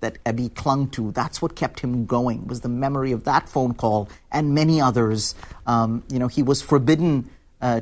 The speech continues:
to meet his bride-to-be, um, except in a heavily chaperoned family <laughs> situation. He couldn't meet with her one-on-one, uh, before the wedding night. But, uh,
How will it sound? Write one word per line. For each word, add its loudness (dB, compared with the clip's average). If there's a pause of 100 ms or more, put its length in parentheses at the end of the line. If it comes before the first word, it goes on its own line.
to 2
meet 2
his 0
bride-to-be, 0 (720)
um, -4 (220)
except -2
in 2
a -2 (260)
heavily 2
chaperoned 0
family 0
<laughs> -8
situation. -2 (220)
He 0
couldn't 0
meet -2
with -2
her 0
one-on-one, 0 (280)
uh, -2
before 0
the 0
wedding 0
night. -4 (440)
But, 4 (560)
uh, -2